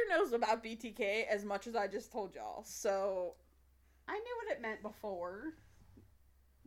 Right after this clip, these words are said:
Speaker 1: That's what Heather knew about
Speaker 2: That's
Speaker 1: B T K.
Speaker 2: what I knew. Coming into this is what I knew.
Speaker 1: <laughs> Um,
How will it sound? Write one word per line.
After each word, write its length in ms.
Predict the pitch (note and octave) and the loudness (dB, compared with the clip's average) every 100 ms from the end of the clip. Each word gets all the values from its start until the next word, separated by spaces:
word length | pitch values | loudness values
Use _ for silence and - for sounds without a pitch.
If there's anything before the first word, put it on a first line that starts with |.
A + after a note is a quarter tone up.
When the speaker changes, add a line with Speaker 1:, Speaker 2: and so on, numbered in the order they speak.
| G3+ | -2
Speaker 1:
That's 360 | B3+ F#3 - G#3 | 0 0 -2 -6
what 120 | F3 | -2
Heather 220 | F#3 F3+ | -2 -2
knew 140 | F#3 | -2
about 280 | F#3 F#3 - | 0 2 2
Speaker 2:
That's 40 | F4 | 2
Speaker 1:
B 40 | |
T 120 | F#4+ | 4
K. 60 | D#4 | 6
Speaker 2:
what 140 | B3+ | 8
I 100 | A#3 - | 6 4
knew. 60 | - | 2
Coming 280 | B3+ B3+ | 0 -2
into 180 | B3+ A#3+ | -4 -4
this 200 | G#3 G#3 | -4 -4
is 100 | A3 G#3 | -4 -4
what 120 | G3 | -2
I 100 | G3+ | -2
knew. 440 | G#3+ - G4+ - - | -4 0 4 4 2
Speaker 1:
<laughs> 60 | G#4+ - - - - | -8 -8 -20 -18 -10
Um, 520 | A3+ G#3 G3 G3 F#3+ | -4 0 0 0 -4